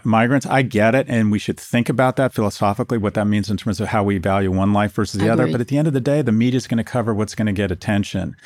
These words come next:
Speaker 2: Right.
Speaker 1: And this was a riveting story. I was riveted by it.
Speaker 2: I did, you're right. The Ti-, Titanic part of it. Titanic always rips people's attention right to itself, which was,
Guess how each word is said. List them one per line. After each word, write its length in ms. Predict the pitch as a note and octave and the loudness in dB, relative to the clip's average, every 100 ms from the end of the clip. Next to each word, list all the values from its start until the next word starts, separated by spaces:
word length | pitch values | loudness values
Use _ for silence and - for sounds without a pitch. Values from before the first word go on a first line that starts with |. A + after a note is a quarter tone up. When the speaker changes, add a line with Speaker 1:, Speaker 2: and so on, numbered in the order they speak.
| - - | -20 -8
Speaker 2:
Right. 140 | D#3 C#3+ | -2 2
Speaker 1:
And 160 | A2+ | 4
this 180 | A#2 D3 | 4 2
was 120 | D#3 D3 | 0 2
a 60 | |
riveting 380 | A2 G#2+ A2 B2+ | 2 2 2 0
story. 340 | B2 B2 D#3+ G2 | 0 0 2 4
I 80 | A2+ | 2
was 180 | E3 G2+ | 2 0
riveted 320 | F#2 F#2 D#2+ | 0 0 0
by 180 | F2 G#2 | 0 2
it. 40 | F#3 | 2
Speaker 2:
I 40 | |
did, 220 | A3+ G#3+ | 2 2
you're 120 | G#3+ | 2
right. 220 | G#3 E3+ - | 2 2 0
The 80 | |
Ti-, 160 | E3 G#3 | -2 -2
Titanic 580 | G3 F#3+ - F#3 F3+ - | 0 0 2 2 0 -2
part 220 | F3 D3+ | 0 0
of 80 | D3 | -2
it. 60 | - | -4
Titanic 420 | A#3 - C4 - | -4 0 -2 0
always 460 | E3 E3+ E3 D3+ | 0 0 0 -2
rips 480 | - E3 E3+ E3 - | -6 -2 -2 -2 -6
people's 460 | - E3+ - D3+ - | -4 -2 -2 -4 -4
attention 560 | - D#3 C#3+ - F#3+ - | -4 -2 -2 -4 -4 -2
right 200 | E3 - | -4 -4
to 220 | - - | -4 -4
itself, 500 | - - - F#3+ F#3+ - | -4 -4 -4 -4 -6 -8
which 280 | - F#3 - | -8 -8 -8
was, 260 | - - | -8 -8